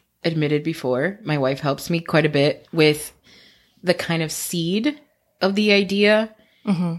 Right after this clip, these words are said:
Speaker 1: And we both, I've never thought about this until just a second. We both start from a place of what's the conflict?
Speaker 2: Hmm.
Speaker 1: I think naturally, 'cause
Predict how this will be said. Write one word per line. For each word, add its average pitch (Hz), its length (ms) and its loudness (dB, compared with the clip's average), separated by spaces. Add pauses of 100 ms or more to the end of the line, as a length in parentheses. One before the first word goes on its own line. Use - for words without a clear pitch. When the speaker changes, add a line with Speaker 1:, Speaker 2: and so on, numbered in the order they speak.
Speaker 1:
And 170 520 2 (680)
we 196 180 -4
both, 208 320 2
I've 190 120 2
never 233 200 4
thought 202 260 2
about 165 300 2
this 151 200 0
until 151 840 -2
just 170 200 -6
a 147 60 -4
second. 131 420 -6 (460)
We 208 160 2
both 214 260 2
start 175 560 2
from 175 140 -2
a 165 60 -2
place 151 360 -2
of 156 120 -6
what's 156 240 -4
the 151 100 -4
conflict? 147 640 -4 (680)
Speaker 2:
Hmm. 190 320 4
Speaker 1:
I 180 80 2
think 180 220 -2
naturally, 196 840 0 (160)
'cause 208 140 2